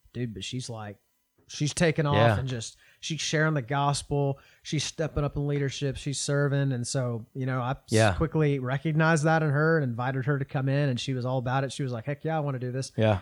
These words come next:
Speaker 1: And so, like, she's gonna, she's gonna make an incredible leader, you know, as she continues to
Speaker 2: Yeah.
Speaker 1: develop, and she's gonna be a key asset, whether it's to our church or whether she ends up getting sent out from our church to go help plant another church. Uh, we're excited about that.
Speaker 2: Yeah.
Speaker 1: So
Speaker 2: Definitely.
Speaker 1: yeah.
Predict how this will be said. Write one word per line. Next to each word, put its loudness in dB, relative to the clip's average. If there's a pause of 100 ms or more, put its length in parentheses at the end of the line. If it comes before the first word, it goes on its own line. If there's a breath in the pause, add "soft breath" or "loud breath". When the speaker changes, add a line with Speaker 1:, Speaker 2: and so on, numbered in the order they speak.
Speaker 1:
And -2
so, 2
like, 0 (360 soft breath)
she's 0
gonna, 2 (200)
she's -6
gonna 0
make -2
an -6
incredible -6
leader, -4
you -4
know, 0
as -2
she -6
continues -4
to -2
Speaker 2:
Yeah. 0 (180)
Speaker 1:
develop, 2
and -2
she's -2
gonna 2
be 2
a -2
key -6
asset, -2
whether 4
it's 0
to -4
our 4
church 2
or 2
whether 2
she -2
ends -2
up -4
getting -2
sent -4
out -2
from 2
our 4
church -4
to -4
go 0
help -2
plant -4 (280 soft breath)
another 2
church. -4 (300 soft breath)
Uh, -2
we're 4
excited -4
about -8
that. -8
Speaker 2:
Yeah. 6 (100)
Speaker 1:
So -4
Speaker 2:
Definitely. 2 (100)
Speaker 1:
yeah. -8